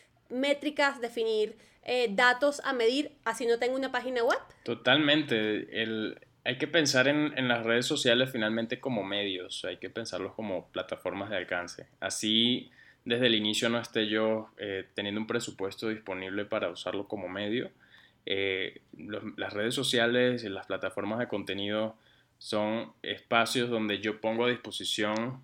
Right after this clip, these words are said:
Speaker 2: eh, información que puede empujar hacia una compra o hacia una consideración activa de la gente. Entonces, en el momento en que yo comienzo a publicar en Facebook o en Instagram,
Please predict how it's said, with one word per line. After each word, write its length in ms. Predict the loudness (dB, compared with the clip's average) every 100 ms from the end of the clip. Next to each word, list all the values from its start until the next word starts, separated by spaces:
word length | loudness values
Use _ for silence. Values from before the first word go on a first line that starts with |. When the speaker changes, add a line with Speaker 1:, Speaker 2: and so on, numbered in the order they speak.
| _ _ -12
Speaker 2:
eh, 300 | -8 -8 -8
información 800 | -10 -4 -2 -2 0 2 0 0
que 380 | 0 0 -2 _ _ -4
puede 300 | 2 4 4
empujar 460 | 0 -4 0 2
hacia 200 | 2 0
una 220 | -2 -4
compra 540 | -2 -4 -2 -6 -6 -10 _
o 100 | -4
hacia 240 | -4 0 -2
una 300 | -2 -6 -6
consideración 680 | -8 -4 -2 -2 -2 -4 -6
activa 420 | -6 -6 -4 -2
de 40 |
la 120 | -4 -8
gente. 360 | -10 -12 -16 _ -20 -20 -20 -20 _
Entonces, 320 | -12 -8 -2
en 120 | 0 2
el 60 |
momento 400 | 0 0 -2 0
en 100 | 0
que 120 | 0
yo 160 | -2 -2
comienzo 480 | -2 -2 -2 2 4
a 360 | 4 2 0 -10 -20 _ -8
publicar 520 | -4 -4 0 2 4
en 220 | 0 -6
Facebook 560 | 0 2 2 0 -4 -4
o 80 | -2
en 80 |
Instagram, 640 | -2 -2 0 0 2 -2